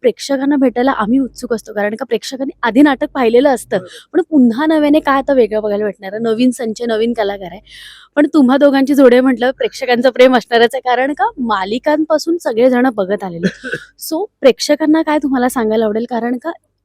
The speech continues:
Speaker 1: आलेलं नाटक आता पुन्हा नव्याने येतंय, so एक वेगळं काय प्रेक्षकांना बघायला मिळणार आहे?
Speaker 2: आणि मला असं वाटतं की आधी ज्यांनी पाहिलेलं असेल कदाचित त्याची पूर्ण ट्रीटमेंट,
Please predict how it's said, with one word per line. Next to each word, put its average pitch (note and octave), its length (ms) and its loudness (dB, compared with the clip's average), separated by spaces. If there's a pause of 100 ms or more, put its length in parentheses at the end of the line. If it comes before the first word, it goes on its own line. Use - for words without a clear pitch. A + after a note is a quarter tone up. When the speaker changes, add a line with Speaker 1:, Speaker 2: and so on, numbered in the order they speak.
(300)
Speaker 1:
आलेलं A3 400 4
नाटक G3+ 280 -2 (120)
आता G#3 200 -14
पुन्हा B3+ 340 2
नव्याने B3+ 320 4
येतंय, G3 280 0 (400)
so - 80 -4
एक C#4 120 0
वेगळं C4+ 280 2 (100)
काय B3 200 -2
प्रेक्षकांना G3 540 -4
बघायला F#3 320 -4
मिळणार E3 360 -6
आहे? - 240 -20 (640)
Speaker 2:
आणि F3 180 0
मला F#3+ 180 10
असं G3+ 160 4
वाटतं G#3 280 2
की F4 60 4
आधी C3+ 340 4
ज्यांनी E3 260 6
पाहिलेलं B2+ 460 0
असेल G#2+ 260 -8 (100)
कदाचित - 360 -14 (120)
त्याची D3+ 460 4
पूर्ण G3 560 6
ट्रीटमेंट, E3 640 4